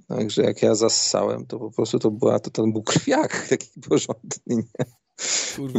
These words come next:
Speaker 1: Wymagający
Speaker 2: wampir.
Speaker 1: być może nawet, no. Także, także tego. No, ale na, na dupie też bym potrafił takie zostawić, takie, takie ugryzienie po-, po-, potężne, także.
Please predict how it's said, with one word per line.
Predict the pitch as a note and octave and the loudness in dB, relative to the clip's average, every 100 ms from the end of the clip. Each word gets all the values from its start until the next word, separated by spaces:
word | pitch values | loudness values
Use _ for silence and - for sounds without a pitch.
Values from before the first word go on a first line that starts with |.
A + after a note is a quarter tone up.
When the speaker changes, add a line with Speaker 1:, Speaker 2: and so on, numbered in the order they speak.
| A2 | 6
Speaker 1:
Wymagający | A2 G#2 A2 A2+ G3 - | 8 6 6 6 4 2
Speaker 2:
wampir. | B2 A#2+ | 0 0
Speaker 1:
być | - | 2
może | A#2 A2+ A2+ | 4 6 4
nawet, | G#2+ A2+ A2+ - - - - _ _ | 4 2 -2 -8 -14 -20 -20 _ _
no. | - B2 - C#3+ D#3+ - - - - - - - _ - | -4 -2 -2 -4 -10 -18 -18 -16 -18 -20 -20 -20 _ -6
Także, | D3 A#2+ A#2 A#2 | -2 0 0 2
także | A#2+ A#2+ C#3+ | 2 4 2
tego. | - - A2+ C#3 C3 | 2 2 0 -6 -6
No, | - - - | -6 -2 0
ale | E3+ D#3 C#3+ D3+ | 4 4 4 2
na, | D#3+ F3 G3 | 2 2 4
na | G3 F#3 | 4 4
dupie | F#3 E3 A3+ | 2 2 2
też | F#3+ | 2
bym | B2 G#2 | 0 0
potrafił | - A#2 - A2 | 2 0 0 -4
takie | G#2+ B2+ | -4 -8
zostawić, | - - A#2 A2+ - | -6 -4 -4 -4 -8
takie, | - C#3+ | -6 -6
takie | - - A2 | -8 2 2
ugryzienie | G#2+ G#2+ G#2+ A2 A2 | 2 -2 0 2 0
po-, | - | -2
po-, | - | -6
potężne, | A2+ - A2+ A2 G#2 A2+ | -4 0 2 2 0 -4
także. | A#2+ - - C#3 | -4 -6 -8 -10